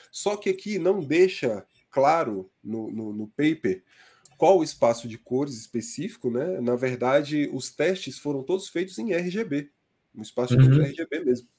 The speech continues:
Speaker 1: Só que aqui é utilizado pra fazer essa análise de distância, é, as estruturas de dados, né, é, de árvores, né? Então, são
Speaker 2: Uhum.
Speaker 1: vários tipos de árvores, né? Tem árvores, é, de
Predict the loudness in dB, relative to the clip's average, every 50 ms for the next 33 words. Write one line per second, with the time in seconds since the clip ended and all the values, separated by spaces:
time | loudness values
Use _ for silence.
0 | _ _ -20 -20 _ -12 -4 0 0 0 0 4 4 4 4 4 2 -6 -4 -2
1 | -2 -2 0 2 2 2 2 0 -2 -4 -2 -2 -2 0 0 2 2 2 2 0
2 | 0 -2 -2 -4 -4 -2 0 0 0 0 0 0 0 2 2 0 -2 -2 -2 -2
3 | -2 -2 -2 -2 -2 -2 -4 -6 -8 -10 -10 -10 -10 -10 -12 -14 -14 -12 -8 -6
4 | -4 -4 -4 -6 -6 -8 -8 -8 -10 _ _ -20 -20 _ _ -10 -6 -4 -2 -2
5 | 0 0 0 0 0 0 0 0 0 0 0 -2 -4 -6 -6 -4 -4 -2 -2 -4
6 | -4 -6 -8 -8 -4 -2 0 0 0 -2 -2 -2 0 0 0 0 -2 -4 -6 -6
7 | -4 -4 -2 -2 -4 -6 -8 -8 -10 -10 -10 -10 -10 -10 -10 -12 -8 -2 0 2
8 | 4 4 2 2 -2 -6 -8 -10 -8 -10 -14 -14 -16 _ _ _ _ _ _ -20
9 | -18 -14 -6 0 2 2 4 4 4 4 4 4 4 2 -2 -4 -8 -8 -8 -8
10 | -6 -8 -6 -4 -4 -2 0 0 -2 -2 -2 -6 -6 -4 -4 -4 -4 -2 -2 0
11 | 0 2 0 0 0 -2 -4 -4 -4 -6 -8 -10 -18 -20 _ _ -8 -4 -2 0
12 | 0 0 0 0 0 -2 0 0 0 0 0 0 -2 -2 -4 -6 -8 -12 -16